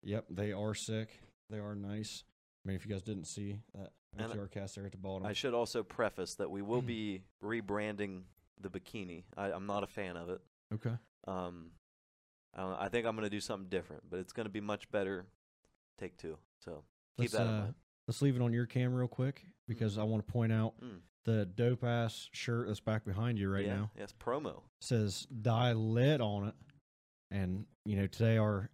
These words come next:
Speaker 1: guest is Caden from Die Lit.
Speaker 2: From Die Lit.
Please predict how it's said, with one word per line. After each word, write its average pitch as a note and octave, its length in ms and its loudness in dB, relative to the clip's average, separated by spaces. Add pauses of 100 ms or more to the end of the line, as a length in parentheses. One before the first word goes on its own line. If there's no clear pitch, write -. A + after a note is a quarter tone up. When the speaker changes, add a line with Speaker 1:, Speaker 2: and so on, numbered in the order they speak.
Speaker 1:
guest A2+ 400 2
is F#2 120 -6
Caden A#2+ 440 2
from F2+ 240 -8
Die A2 280 4
Lit. A#2 340 2 (640)
Speaker 2:
From A2 260 -4
Die F2+ 220 0
Lit. E2 260 -8